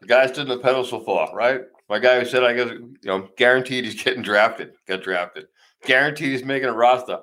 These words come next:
Got laughed at. Made the roster. Guaranteed he's gonna be in the active week one roster. Got laughed at. Active week one roster. Guaranteed he gets snaps in the game. What did he get? He got the first and <laughs> only carry of his,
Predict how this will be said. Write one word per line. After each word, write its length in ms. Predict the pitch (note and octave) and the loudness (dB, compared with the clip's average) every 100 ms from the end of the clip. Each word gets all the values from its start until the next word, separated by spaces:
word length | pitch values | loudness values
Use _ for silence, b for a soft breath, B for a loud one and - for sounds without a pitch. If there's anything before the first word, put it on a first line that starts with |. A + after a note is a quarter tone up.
| - | -10
Got 140 | G#2 | -2
laughed 280 | A#2 A#2+ A#2+ | 2 2 2
at. 220 | F#2 F#2 | -6 -6
Made 140 | G#2+ | -8
the 80 | A2 | -6
roster. 460 | G2 G#2+ G#2+ G#2+ F2 b b b b _ | 0 2 2 -4 -18 b b b b _
Guaranteed 680 | C#3 D3+ F3+ F#3 G3 E3+ C#3+ | 2 4 4 0 -2 -2 -2
he's 160 | B2 A#2+ | -4 -6
gonna 140 | C3+ | -4
be 120 | C#3 | -4
in 80 | C#3+ | -2
the 140 | C#3 | 2
active 340 | C3 C#3 C3+ B2 | 2 2 -2 -8
week 240 | B2+ B2 | -8 -6
one 160 | B2+ A#2+ | -6 0
roster. 340 | B2 B2+ B2+ | 2 2 -2
Got 140 | F#2 F#2+ | -6 -4
laughed 300 | A2 A#2 G2+ | -2 -4 -4
at. 140 | F2+ | -2
Active 320 | F#2+ G#2+ G#2+ | -2 -4 -8
week 200 | G2+ G2 | -12 -12
one 140 | A2 G2+ | -12 -8
roster. 380 | G2 G2 F#2+ F2+ - | -6 -6 -8 -14 -2
Guaranteed 600 | C#3 F3+ G3 F#3+ F3+ D#3 | 2 2 0 -4 -6 -6
he 80 | B2+ | -6
gets 260 | D3 C3+ | -8 -10
snaps 380 | - C3+ C3 - | -6 0 0 -2
in 80 | B2+ | -12
the 80 | A#2 | -12
game. 300 | A#2 A#2+ E2+ _ _ _ _ _ - - _ _ _ _ | -8 -6 -8 _ _ _ _ _ -16 -16 _ _ _ _
What 240 | - C3+ | -4 -2
did 100 | D3+ | 0
he 60 | D3 | -2
get? 300 | D3 E3 E3+ | 0 0 -2
He 80 | B2+ | -10
got 160 | A#2+ G#2 | -18 -16
the 120 | A2+ _ | -18 _
first 400 | - D3 F3+ - | -4 0 0 -2
and 100 | F#3 - | -8 -2
<laughs> 60 | |
only 280 | F3+ E3+ E3+ | 0 2 0
carry 520 | E3+ E3+ F3 F3 F#3+ | 2 4 6 4 2
of 120 | F3 D#3+ | 0 -4
his, 160 | D3+ | -12